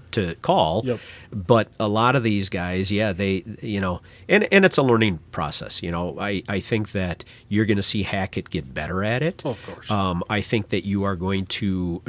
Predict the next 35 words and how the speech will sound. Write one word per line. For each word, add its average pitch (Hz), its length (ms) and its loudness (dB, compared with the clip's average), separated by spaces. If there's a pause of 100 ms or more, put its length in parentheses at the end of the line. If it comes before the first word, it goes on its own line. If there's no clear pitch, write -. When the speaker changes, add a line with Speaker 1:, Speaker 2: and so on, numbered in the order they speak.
(140)
Speaker 1:
you 113 100 -2
know, 98 80 -2
Russell 113 440 2
will 107 120 2
become 95 320 -4
more 92 200 -4
comfortable 117 560 -2
there. 120 280 -2 (380)
There, 196 200 2
there 226 260 0
are 113 80 6
a 82 60 0
lot 104 520 4
of 95 100 2
reasons 90 480 0
why 82 160 -6
Russell 85 400 -2
could 76 220 -8
be, 80 260 -6 (380)
could 92 160 -4
be 85 80 -2
having 76 320 -6
trouble 69 340 -6
there. - 240 -14 (240)
Um, 101 140 -4
Speaker 2:
Yeah, 110 640 -6
uh, 107 100 -8
you 120 200 -6
know, 110 140 -4
we 113 140 -2
go 117 140 -2
back 110 220 -4
to 110 120 -6
having, 104 380 -8
uh, 95 260 -10